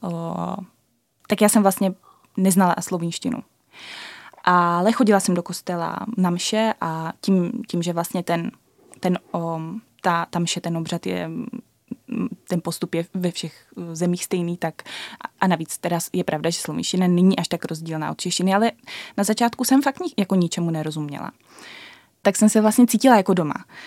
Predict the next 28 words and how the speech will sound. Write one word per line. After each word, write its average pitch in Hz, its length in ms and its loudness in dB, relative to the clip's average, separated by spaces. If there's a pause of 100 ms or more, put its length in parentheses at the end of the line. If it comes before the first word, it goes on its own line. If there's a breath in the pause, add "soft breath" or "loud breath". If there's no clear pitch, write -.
(360 loud breath)
A 190 180 4
došlo 202 300 6
mi, 226 380 10
jak 214 240 0
je 196 60 2
to 214 80 -2
křesťanství 202 580 -4
univerzální. 165 600 0 (1000 loud breath)
A 175 600 2 (160)
my 196 300 4
jsme 196 120 0
se 202 80 2
potom 196 200 0
vlastně 190 220 2
seznámili, 185 580 0
eh, 175 200 -4
s - 80 -12
tím 175 140 -2
mým 156 120 -2
mužem 247 280 6
a - 200 4
on 214 140 6
v - 60 -2
té 226 120 4
době 196 520 2 (180)
byl 196 400 2 (460)
na 190 160 2
cestě 196 580 2